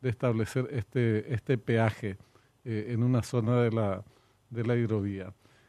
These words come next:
¿En qué estadio nos encontramos en este momento? Hasta donde sabíamos, se iba a apelar a la Organización Mundial de Comercio. No se tiene previsto en el, lo inmediato, eh, recurrir a un arbitraje internacional, que es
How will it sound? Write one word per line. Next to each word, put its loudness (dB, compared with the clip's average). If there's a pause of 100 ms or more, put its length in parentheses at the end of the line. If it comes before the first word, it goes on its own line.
(640)
¿En 2
qué 0
estadio 2
nos 4
encontramos 2
en 4
este 0
momento? 0
Hasta -4
donde 2
sabíamos, 0
se 0
iba 4
a 4
apelar 0
a 2
la 0
Organización 2
Mundial 2
de -2
Comercio. 0 (600)
No 6
se 2
tiene 4
previsto 4 (140)
en 2
el, 4
lo 6
inmediato, 4 (380)
eh, 0
recurrir 2
a 2
un 2
arbitraje 2
internacional, 0
que -2
es -2